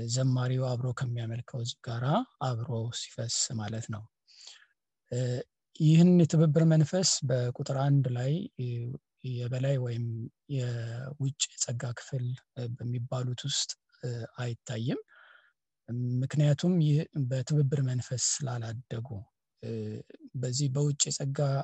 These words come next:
ክፍል የሚገኙት አገልጋዮች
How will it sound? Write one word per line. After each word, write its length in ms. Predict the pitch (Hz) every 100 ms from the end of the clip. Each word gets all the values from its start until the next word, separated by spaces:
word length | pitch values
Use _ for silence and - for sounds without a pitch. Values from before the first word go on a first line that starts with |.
| - 135 131 131 -
ክፍል 300 | - 156 139
የሚገኙት 720 | 131 127 131 - 123 123 120 - - _ _ _ _ _ _
አገልጋዮች 720 | 131 135 135 151 151 208 -